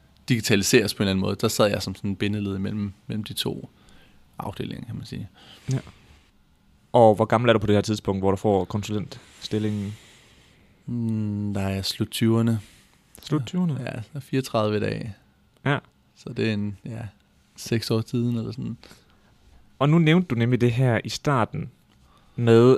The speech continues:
Speaker 2: at du godt lide, der var lidt bare gang i den, og der sker noget nyt hele tiden, hvilket du så har valgt en rigtig god karriere, altså digital, øh, markedsføring, <laughs> der sker utrolig
Speaker 1: Der sker
Speaker 2: meget
Speaker 1: noget.
Speaker 2: rigtig hurtigt.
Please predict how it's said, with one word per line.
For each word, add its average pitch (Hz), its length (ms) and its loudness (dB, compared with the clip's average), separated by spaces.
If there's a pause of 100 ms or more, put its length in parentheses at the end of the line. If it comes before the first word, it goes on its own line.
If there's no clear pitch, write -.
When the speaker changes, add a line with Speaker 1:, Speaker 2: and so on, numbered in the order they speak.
Speaker 2:
at 110 220 4
du 110 60 4
godt 120 200 6
lide, 131 100 6
der 113 60 4
var 104 60 4
lidt 113 160 4
bare 107 140 8
gang 139 280 6
i 123 80 4
den, 107 400 0
og 110 120 4
der 101 60 4
sker 147 280 2
noget 104 140 2
nyt 139 120 4
hele 127 180 2
tiden, 113 380 0 (180)
hvilket 113 340 0
du 98 80 -2
så 107 140 2
har 107 60 2
valgt 101 240 4
en 98 120 -2
rigtig 117 320 4
god 113 180 4
karriere, 127 640 4
altså 104 420 2
digital, 113 440 4
øh, 104 360 4
markedsføring, 120 640 4
<laughs> - 0 -
der 131 100 8
sker 135 440 6
utrolig 123 360 4
Speaker 1:
Der 113 40 6
sker 120 100 6
Speaker 2:
meget 131 160 10
Speaker 1:
noget. 147 140 8
Speaker 2:
rigtig 143 240 8
hurtigt. 160 400 8